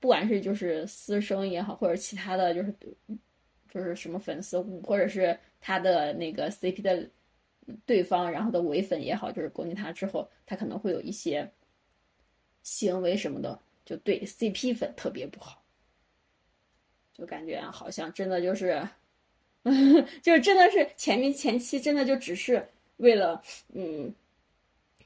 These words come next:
挣钱，然后后面自己那个啥的话，就要一，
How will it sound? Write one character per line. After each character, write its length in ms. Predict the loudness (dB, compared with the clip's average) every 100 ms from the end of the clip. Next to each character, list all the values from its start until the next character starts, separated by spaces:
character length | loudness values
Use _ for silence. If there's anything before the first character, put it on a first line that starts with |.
| _ 4
挣 240 | 4 4
钱， 380 | -4 -2 -2 -2
然 160 | -4
后 140 | -2 -2
后 160 | 2
面 320 | 4 4 -2 -8 _ _
自 180 | -4 -2
己 120 | -2
那 120 | -2
个 120 | 0 -2
啥 160 | -2
的 80 | -4
话， 100 | -4
就 100 | 0
要 140 | 0
一， 80 | -2